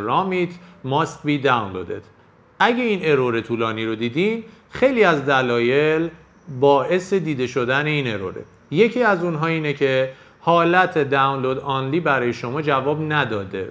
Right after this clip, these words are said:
و نرم افزارتون نمی‌تونه در حالت دانلود آنلی گوشی شما رو فلش کنه. پیشنهاد می‌شه که از گزینهٔ فریمور آپگرید استفاده کنین و ببینین در اون حالت فلش می‌خوره یا نه.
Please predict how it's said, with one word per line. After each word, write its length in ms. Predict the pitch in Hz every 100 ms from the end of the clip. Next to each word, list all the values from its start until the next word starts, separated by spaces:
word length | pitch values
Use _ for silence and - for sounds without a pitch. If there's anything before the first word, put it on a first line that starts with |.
| 107
و 320 | 123 120 117 110 - - _ -
نرم 320 | 139 139 135
افزارتون 800 | 131 127 135 156 165 165 170 165
نمی‌تونه 500 | 185 214 143 127 117
در 240 | 117 120 113
حالت 380 | 120 123 123
دانلود 500 | 117 120 123 127 131
آنلی 480 | 135 143 151 220 240 - - -
گوشی 300 | 165 208 214
شما 220 | 196 160
رو 80 | 135
فلش 400 | 107 98 90 -
کنه. 220 | - - - _ _
پیشنهاد 480 | 208 196 190 185 175
می‌شه 280 | 175 180
که 100 | 170
از 240 | 151 135 120
گزینهٔ 440 | 127 123 127 135
فریمور 480 | 135 - 123 123 120
آپگرید 520 | 117 110 110 139 208
استفاده 500 | 185 190 170 147 139
کنین 320 | 131 127 123 123 - - -
و 140 | 156
ببینین 440 | 151 156 139 131 127
در 220 | 131 131
اون 100 | 135
حالت 340 | 117 113 110
فلش 480 | 107 117 110 104 -
می‌خوره 420 | 175 214 160 110
یا 160 | 95 92
نه. 160 | 104